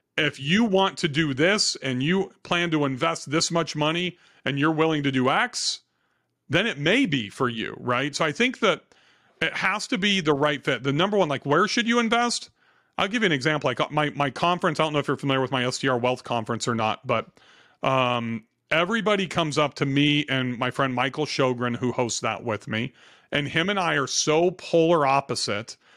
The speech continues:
They, "Should I join your mastermind or should I join Bill's? Or should I join Mike's or should I join yours?" Well, who do you connect with? That's the most important thing. Who do you trust? If you feel like you're being sold to, in my opinion, you probably shouldn't join, period.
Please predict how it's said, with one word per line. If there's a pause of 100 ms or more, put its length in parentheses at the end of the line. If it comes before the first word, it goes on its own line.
(560)
They, (280)
"Should
I
join
your
mastermind
or
should
I
join
Bill's?
Or
should
I
join
Mike's
or
should
I
join
yours?"
Well, (240)
who
do
you
connect
with?
That's
the
most
important
thing.
Who
do
you
trust? (500)
If
you
feel
like
you're
being
sold
to, (400)
in
my
opinion,
you
probably
shouldn't
join,
period.